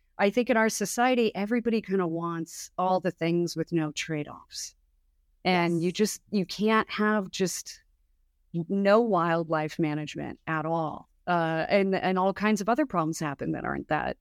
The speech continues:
Speaker 1: kind or compassionate to the animals and living creatures. And the idea of a figure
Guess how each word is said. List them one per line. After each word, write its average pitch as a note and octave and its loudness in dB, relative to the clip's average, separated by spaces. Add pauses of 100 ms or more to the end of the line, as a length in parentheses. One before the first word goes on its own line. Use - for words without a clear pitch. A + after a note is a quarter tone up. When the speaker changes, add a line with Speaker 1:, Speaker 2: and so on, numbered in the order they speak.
(140)
Speaker 1:
kind E3 0
or E3+ 2
compassionate - -2 (240)
to F3+ 0
the F3 4
animals E3 -2
and D#3+ -2
living D#3+ -4
creatures. E3 -2
And D#3 -2 (420)
the A3+ 4
idea A3 4
of G3 0
a F#3+ 2
figure F3 0